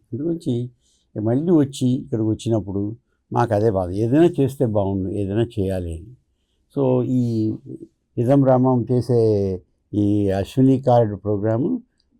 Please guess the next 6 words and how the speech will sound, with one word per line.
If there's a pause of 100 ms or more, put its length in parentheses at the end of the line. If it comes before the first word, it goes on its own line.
(140)
చాలా
బాగుంది. (480)
ఇది (180)
చాలా
బ్రిలియంట్
ఐడియా.